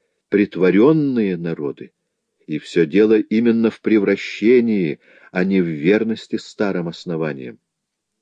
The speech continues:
Вспомним Евангелие. Что оно говорило на эту тему? Во-первых,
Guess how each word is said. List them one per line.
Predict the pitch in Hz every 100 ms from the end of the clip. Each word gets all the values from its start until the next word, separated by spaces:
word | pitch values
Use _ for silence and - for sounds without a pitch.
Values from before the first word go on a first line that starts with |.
| _ _ _ _ _ _
Вспомним | - - 135 123 110
Евангелие. | 95 104 98 82 69 65 64 60 _ _ _ _ _ _ _ _ _ -
Что | - - 135
оно | 120 120 92
говорило | 82 80 78 78 71
на | 73
эту | 71 76
тему? | - 80 67 - _ _ _ _
Во-первых, | 85 - 98 113 131 135 -